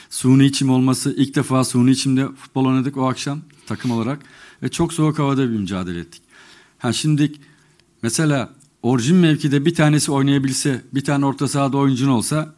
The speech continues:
bunlar hiç dile getirilecek konular değil. Sonuçta sahaya çıkan her oyuncu bizim için en değerli oyuncudur. Ama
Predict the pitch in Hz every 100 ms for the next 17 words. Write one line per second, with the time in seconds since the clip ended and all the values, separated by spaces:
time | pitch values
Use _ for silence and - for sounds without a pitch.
0 | - 135 147 151 151 135 139 139 143 131
1 | 143 143 - 127 131 156 139 127 113 -
2 | - - 131 127 139 139 135 131 - 139
3 | 123 143 131 107 101 156 - 123 127 -
4 | 156 - _ 165 165 131 107 98 95 80
5 | 85 - - - _ 113 165 131